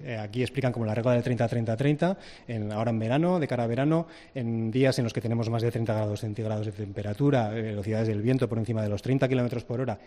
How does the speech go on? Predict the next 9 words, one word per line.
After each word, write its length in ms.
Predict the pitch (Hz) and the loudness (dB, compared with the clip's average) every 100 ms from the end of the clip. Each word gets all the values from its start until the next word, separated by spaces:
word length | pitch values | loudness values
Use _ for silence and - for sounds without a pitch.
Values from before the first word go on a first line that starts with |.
| - - | -18 -8
y 80 | 143 | -2
humedades 320 | 120 131 147 | 4 6 6
relativas 380 | 139 120 117 104 | 4 2 0 -4
por 100 | 110 | -4
debajo 220 | 110 113 | -4 -4
del 60 | 107 | -6
treinta 240 | 110 104 | -6 -6
por 120 | 104 | -8
ciento, 460 | 98 120 127 180 | -6 -4 -2 -2